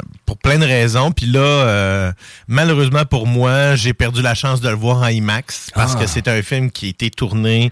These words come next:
Speaker 1: Parce que Nolan, maintenant, tourne presque exclusivement avec des caméras imax, là.
Speaker 2: Ouais.
Speaker 1: Euh, en fait, c'est que dans ses films, il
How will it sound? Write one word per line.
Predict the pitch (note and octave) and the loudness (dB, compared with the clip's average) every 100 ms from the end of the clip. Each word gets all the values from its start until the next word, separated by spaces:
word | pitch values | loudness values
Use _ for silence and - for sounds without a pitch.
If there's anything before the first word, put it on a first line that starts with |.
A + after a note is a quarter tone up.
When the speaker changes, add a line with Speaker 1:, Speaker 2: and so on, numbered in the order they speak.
| - - | -6 -4
Speaker 1:
Parce | A2 | -2
que | - | 2
Nolan, | C3+ C3 B2 D3 D#3 | 2 4 2 2 2
maintenant, | B2 A2 G2+ B2 C3+ | 0 0 0 0 -2
tourne | - C3+ C#3 B2+ G2+ - _ _ _ _ | 0 0 0 -2 -4 -10 _ _ _ _
presque | - A#2 - | -10 -8 -6
exclusivement | A2+ - G#2 G2+ A2+ | -6 -8 -8 -4 -2
avec | A#2 G#2 - | 0 -2 -4
des | G#2 | -6
caméras | - G#2 F#2+ G2 | -4 -2 0 0
imax, | F#2+ F#2 D3 - A2+ | 0 0 -2 -6 -6
là. | |
Speaker 2:
Ouais. | G2 A2+ D#3+ - - | 0 0 0 -6 -6
Speaker 1:
Euh, | F2+ F2+ F2 F2 E2+ D#2+ | 0 2 2 2 0 0
en | A2 | 0
fait, | A2+ A#2+ _ | 0 -4 _
c'est | - C3+ | -6 -2
que | C#3 | 2
dans | D3+ | 2
ses | B2+ | 0
films, | G3+ A3 | 0 2
il | D3 | 2